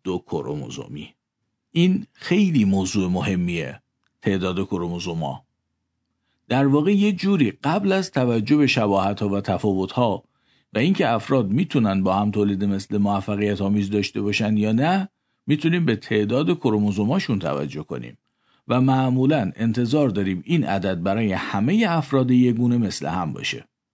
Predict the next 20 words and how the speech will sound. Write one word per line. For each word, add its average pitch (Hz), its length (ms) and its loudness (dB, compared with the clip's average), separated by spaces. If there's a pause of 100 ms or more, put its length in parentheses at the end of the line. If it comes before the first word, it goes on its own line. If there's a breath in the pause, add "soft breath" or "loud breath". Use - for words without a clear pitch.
(680)
و 123 80 2
در 123 180 4
غیر 120 240 2
این 120 200 2
صورت، 127 380 0
یعنی 120 220 0
اگه 180 200 -2
تعداد 98 420 -4
کروموزوم‌ها 101 600 -2
متفاوت 85 640 -2
باشه، 95 560 -2 (480)
می‌تونیم 110 540 -2 (340)
همین 185 380 2
تفاوت 107 580 0
رو 131 120 2
دلیل 104 760 0 (480)
همگونه 92 640 -2
نبودن 82 840 -4 (340)
حساب - 460 -6
کنیم. - 300 -18